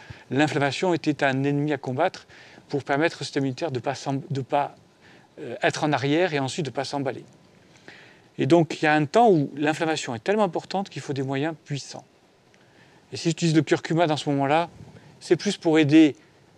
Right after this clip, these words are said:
aider la démarche thérapeutique, réduire l'inflammation,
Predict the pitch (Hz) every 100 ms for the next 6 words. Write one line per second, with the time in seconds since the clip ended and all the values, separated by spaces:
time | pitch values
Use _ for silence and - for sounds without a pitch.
0 | _ _ - 180 147 175 156 139 139 127
1 | 127 120 117 110 147 170 - 165 147 139
2 | 127 143 123 117 165 160